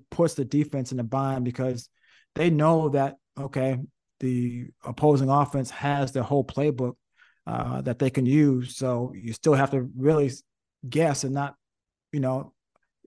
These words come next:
and not really know exactly what they're gonna do, because if you have them third and fourteen or third and ten, you have an idea what they're gonna do. So you can set your defense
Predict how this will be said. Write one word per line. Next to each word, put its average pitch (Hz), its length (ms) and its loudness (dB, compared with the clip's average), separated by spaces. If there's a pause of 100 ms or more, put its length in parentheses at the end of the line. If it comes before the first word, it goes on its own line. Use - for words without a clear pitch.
(200)
and 139 100 -6
not 156 220 0
really 151 180 4
know 143 300 2
exactly 143 600 -2
what 135 180 -2
they're 135 120 -4
gonna 131 260 -4
do, 135 260 -2
because 123 320 -6
if 131 60 -4
you 160 100 2
have 160 180 0
them 123 160 -4
third 151 280 0
and 131 220 -6 (680)
fourteen 160 520 0
or 127 80 -2
third 151 340 0
and 135 180 -6
ten, 143 440 -4 (260)
you 202 120 0
have 202 120 -2
an 175 80 -2
idea 139 380 0
what 127 160 -2
they're 123 120 -6
gonna 120 220 -4
do. 120 260 -2
So 131 160 -6
you 131 120 -2
can 123 180 -2
set 143 240 -4
your 139 60 -2
defense 139 600 -6